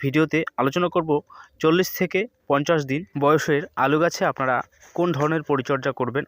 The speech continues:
অর্থাৎ এই সময় আপনাদের আলু গাছের কী প্রয়োজন এবং সেই প্রয়োজনগুলো আপনারা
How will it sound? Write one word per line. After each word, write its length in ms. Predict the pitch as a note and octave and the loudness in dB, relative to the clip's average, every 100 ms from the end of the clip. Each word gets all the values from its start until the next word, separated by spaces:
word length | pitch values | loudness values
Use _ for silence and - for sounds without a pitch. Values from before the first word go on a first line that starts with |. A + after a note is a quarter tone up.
| C3+ | -4
অর্থাৎ 260 | C3+ - C3+ _ - - - - E3+ | -6 -6 -8 _ -20 -20 -20 -8 -2
এই 60 | F3+ | -2
সময় 240 | - F#3 F#3+ C#3+ | 0 0 0 0
আপনাদের 300 | C#3 C3+ - - | -2 -2 -2 0
আলু 120 | D3+ | 0
গাছের 240 | E3+ - A#2+ - - _ - | -2 -4 -10 -12 -20 _ -6
কী 80 | F#3 F3+ | -6 0
প্রয়োজন 360 | C#3+ C#3+ D3+ F3+ C#4 D#3+ | 2 4 2 -2 -6 -4
এবং 160 | C#3+ A#2+ A#2+ - - - - - | -2 -2 -6 -18 -20 -20 -16 -4
সেই 160 | E3 D#3 | -2 2
প্রয়োজনগুলো 520 | D#3 D#3 F3+ E3+ F#3 E3 | 2 2 0 2 2 2
আপনারা 200 | C3+ | 2